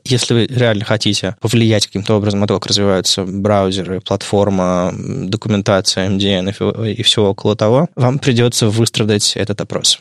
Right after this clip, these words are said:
А, я пока его ещё сам не прошёл, но я планирую. Чего я вам желаю. Какие у вас впечатления, ребята, от этого вопроса? Я даже,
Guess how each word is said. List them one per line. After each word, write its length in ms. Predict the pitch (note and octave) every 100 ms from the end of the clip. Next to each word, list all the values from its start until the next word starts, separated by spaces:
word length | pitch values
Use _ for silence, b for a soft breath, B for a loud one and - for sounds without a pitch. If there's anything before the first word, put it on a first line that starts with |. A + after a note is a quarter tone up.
| _
А, 400 | - - A#2+ A#2
я 400 | A#2+ A#2 A#2+ B2
пока 300 | - A#2+ C3
его 220 | A#2 A#2
ещё 220 | A2 - A2+
сам 420 | - A2 F#2+ G#2
не 120 | G#2
прошёл, 520 | - F#2 - A#2 E3+ -
но 220 | B2+ G2 G2
я 180 | G#2+
планирую. 420 | C3 F2+ E2+ - - _
Чего 300 | - A2+ A2
я 100 | A2+
вам 220 | G#2 G#2
желаю. 320 | G2+ F#2+ - - _
Какие 200 | D3 F3+
у 40 |
вас 120 | D#3+
впечатления, 400 | - - B2 G#2
ребята, 260 | G#2 G#2 G2+
от 80 | G2+
этого 220 | G2+ G#2
вопроса? 460 | G2+ A2 A#2+ - G#2
Я 420 | F#2+ F#2 G2 G2+
даже, 260 | G2+ G2+